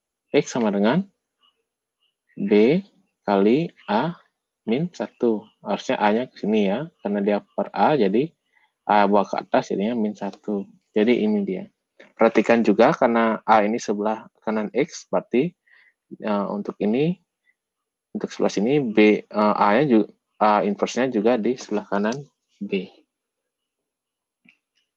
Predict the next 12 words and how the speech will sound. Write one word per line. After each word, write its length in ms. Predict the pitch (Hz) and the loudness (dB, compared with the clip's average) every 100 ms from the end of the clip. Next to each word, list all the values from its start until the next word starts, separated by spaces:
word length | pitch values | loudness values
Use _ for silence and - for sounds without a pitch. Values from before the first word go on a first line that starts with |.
| _ _ _ _ _ _ _ | _ _ _ _ _ _ _
Oke. 240 | - 95 87 92 117 185 196 _ _ _ - _ _ - - _ _ - - | -8 -6 -4 -2 0 -2 -4 _ _ _ -20 _ _ -16 -16 _ _ -20 -14
Eh, 320 | - 98 98 98 | -4 -2 0 0
lanjut. 560 | 95 98 104 131 170 _ _ _ _ _ _ _ _ _ _ _ _ _ _ - _ _ _ _ _ _ - | 0 2 4 4 4 _ _ _ _ _ _ _ _ _ _ _ _ _ _ -20 _ _ _ _ _ _ -20
Oke, 200 | - - | -20 -18
sekarang 560 | - - 98 123 135 | -14 -6 -4 -4 -6
kita 720 | - 107 _ - 117 123 120 | -8 -8 _ -2 0 0 -2
langsung 320 | 107 98 107 - | -6 -4 -4 2
tulis 320 | 101 101 98 | 4 4 4
saja 400 | 95 95 117 - | 0 0 -2 0
X 320 | 127 - 117 | -4 -4 -4
sama 160 | 104 98 | -2 0
dengan 280 | 101 151 | 0 -2